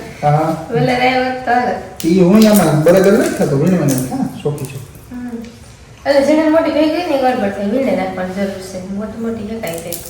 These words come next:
Speaker 2: મારે ટમેટા એમ મોરાઈ ગયા થોડાક દે.
Speaker 1: હમ. ટમેટાની શાક કરું હું.
Speaker 2: હા. ઝીણી ટમેટીનું શાક કરું.
Speaker 1: ઝીણી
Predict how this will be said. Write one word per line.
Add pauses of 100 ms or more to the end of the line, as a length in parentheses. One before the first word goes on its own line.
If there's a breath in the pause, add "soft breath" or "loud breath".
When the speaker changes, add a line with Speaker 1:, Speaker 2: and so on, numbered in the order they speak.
(800 loud breath)
Speaker 2:
મારે
ટમેટા
એમ
મોરાઈ
ગયા
થોડાક
દે.
Speaker 1:
હમ. (220)
ટમેટાની
શાક
કરું
હું. (520)
Speaker 2:
હા. (1300)
ઝીણી
ટમેટીનું
શાક
કરું. (760)
Speaker 1:
ઝીણી